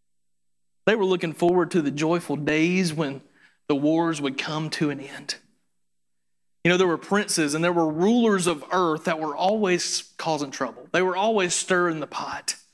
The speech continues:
They were always starting battles and fights, but not this prince who was to come. He would be the Prince of Peace. This doesn't just mean that the fighting stops. This doesn't just mean that the battles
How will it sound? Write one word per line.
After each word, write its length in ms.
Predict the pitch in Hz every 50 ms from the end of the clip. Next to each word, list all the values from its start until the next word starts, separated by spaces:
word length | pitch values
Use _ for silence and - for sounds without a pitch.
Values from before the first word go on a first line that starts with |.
| _ _ _ - - - -
They 100 | - 190
were 100 | 196 196
always 360 | 190 202 226 226 214 185 170
starting 400 | - - 220 214 190 170 165 160
battles 420 | 156 180 196 202 208 208 190 170 143
and 180 | 139 131 131
fights, 680 | - - 190 196 208 190 160 - - - - - - - _ _ _ _ _ _ _ _ _ _ -
but 120 | - -
not 380 | 170 170 175 196 202 - - 165
this 200 | 175 175 170 -
prince 800 | - - - - 156 143 131 127 131 127 - - - - - - - -
who 180 | - - 175 156
was 380 | 147 143 143 139 139 139 -
to 100 | - -
come. 220 | 131 - - - 143 - - - _ _ _ _ _ _ _ _ _ _ _ _ _ _ _ _ _ _ -
He 120 | 208 233 254
would 200 | 233 202 175 156
be 160 | 190 185 185
the 140 | 165 151 -
Prince 440 | - - 160 165 180 180 - -
of 160 | 156 139 - -
Peace. 460 | - - 165 160 170 160 - - -
This 160 | 220 220 220
doesn't 240 | 220 214 208 190 170
just 180 | 180 170 -
mean 160 | 190 202 214 208
that 560 | 190 170 - - - - - 170 170 - -
the 120 | - 156 147
fighting 480 | - - 160 165 220 214 170 147 127
stops. 640 | - - - 127 123 135 - - - - - - - _ - - - - _ _
This 140 | - 214 214
doesn't 300 | 214 226 226 220 214 180
just 160 | 202 214 208
mean 220 | 196 196 220 220 208
that 120 | 190 180
the 80 | - 170
battles 720 | 156 147 147 180 196 208 214 214 208 196 196 180 170 -